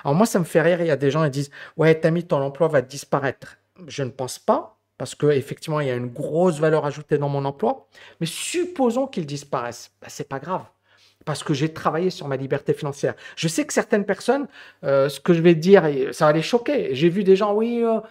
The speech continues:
euh, tu pourras plus. » Non, euh, c'est pas grave, c'est pas dramatique, c'est pas la fin du monde. Maintenant, je pense qu'il y aura toujours, l'intelligence artificielle ne va pas tout remplacer. On aura toujours besoin de l'humain. Maintenant, l'intelligence artificielle va apporter,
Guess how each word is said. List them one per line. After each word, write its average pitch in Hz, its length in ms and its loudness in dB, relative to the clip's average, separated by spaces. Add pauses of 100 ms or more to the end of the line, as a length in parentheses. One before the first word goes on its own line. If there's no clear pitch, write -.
(300)
euh, 180 80 2
tu 180 200 -8
pourras 214 220 4
plus. » 233 340 -2
Non, 214 360 -4
euh, 113 200 -10
c'est - 160 -12
pas 151 120 -2
grave, 233 220 -4 (240)
c'est - 180 -6
pas 147 120 -2
dramatique, 160 640 -6
c'est - 180 -8
pas 160 120 -2
la 143 100 -2
fin 160 160 -2
du 143 160 -4
monde. 220 260 -4 (580)
Maintenant, 160 360 0
je - 140 0
pense 220 360 0
qu'il 160 340 2 (100)
y 143 120 0
aura 143 180 2
toujours, 190 760 2 (340)
l'intelligence 185 500 0
artificielle - 560 -6
ne 135 80 0
va 131 120 -4
pas 147 240 -8 (140)
tout 175 100 0
remplacer. 208 580 0 (520)
On 160 140 8
aura 175 160 6
toujours 202 360 0
besoin 196 540 6
de 170 140 -4
l'humain. 190 340 0 (280)
Maintenant, 160 280 0
l'intelligence 180 500 -2
artificielle - 460 -2
va 160 140 0
apporter, 175 580 -2